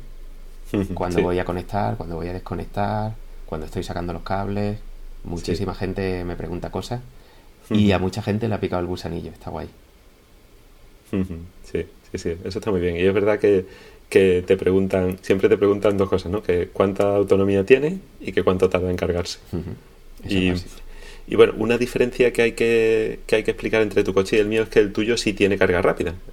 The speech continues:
Speaker 1: El, el Nissan Leaf
Speaker 2: Ujú.
Speaker 1: tiene carga rápida mediante el sistema chademo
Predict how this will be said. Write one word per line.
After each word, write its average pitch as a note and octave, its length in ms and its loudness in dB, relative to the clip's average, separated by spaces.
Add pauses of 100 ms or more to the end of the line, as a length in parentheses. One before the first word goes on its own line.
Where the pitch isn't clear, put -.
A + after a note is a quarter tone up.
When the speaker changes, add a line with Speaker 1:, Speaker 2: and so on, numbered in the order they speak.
(120)
Speaker 1:
El, F2 440 -4
el F#2 180 -2
Nissan G2 340 0
Leaf A#2+ 180 -2 (180)
Speaker 2:
Ujú. G#2+ 240 -4
Speaker 1:
tiene G2+ 220 4
carga G2 260 4
rápida G2+ 440 2
mediante F#2+ 560 2
el F2+ 60 -6
sistema G2 380 -2
chademo A#2 460 0